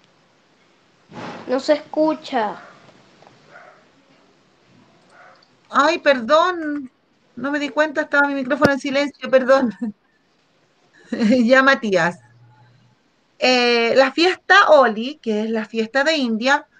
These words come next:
Speaker 2: es la fiesta de los colores. Entonces puedes dibujar a los niños,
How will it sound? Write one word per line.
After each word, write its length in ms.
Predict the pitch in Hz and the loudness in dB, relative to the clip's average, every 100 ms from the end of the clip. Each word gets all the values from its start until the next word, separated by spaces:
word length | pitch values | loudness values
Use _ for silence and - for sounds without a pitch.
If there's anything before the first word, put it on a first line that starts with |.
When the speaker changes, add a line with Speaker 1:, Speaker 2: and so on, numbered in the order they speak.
| _ | _
Speaker 2:
es 160 | 320 359 | -2 2
la 140 | 359 | 0
fiesta 440 | 359 330 339 - 339 | 0 -6 -6 -2 -2
de 120 | 311 | 2
los 240 | 294 294 | 0 0
colores. 640 | - 247 196 156 131 - _ _ _ _ _ - - | 0 2 2 0 -4 -8 _ _ _ _ _ -12 -4
Entonces 520 | 226 254 311 320 370 | -2 2 2 0 -2
puedes 260 | 277 262 247 | 2 4 2
dibujar 560 | 240 208 208 214 196 | 0 -2 0 2 2
a 60 | 185 | 2
los 160 | 170 | -2
niños, 800 | 175 202 240 277 277 285 311 - | -4 -4 -4 -4 -4 -2 -2 -4